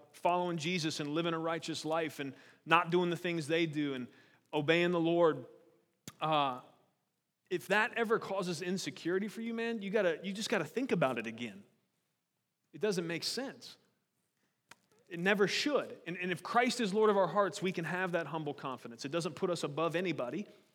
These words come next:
because we've been rescued too. But it also doesn't let somebody that needs rescued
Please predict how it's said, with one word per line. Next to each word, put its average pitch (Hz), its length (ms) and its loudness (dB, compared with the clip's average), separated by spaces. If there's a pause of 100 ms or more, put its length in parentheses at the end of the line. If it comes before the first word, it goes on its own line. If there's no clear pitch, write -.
(640)
because 147 260 -2
we've 170 160 0
been 160 140 0
rescued 156 420 -2
too. 131 260 -6 (640)
But 160 100 0
it 175 60 6
also 226 200 6
doesn't 208 240 6
let 190 120 2
somebody 202 360 4
that 156 120 -2
needs 170 260 -2
rescued 240 480 0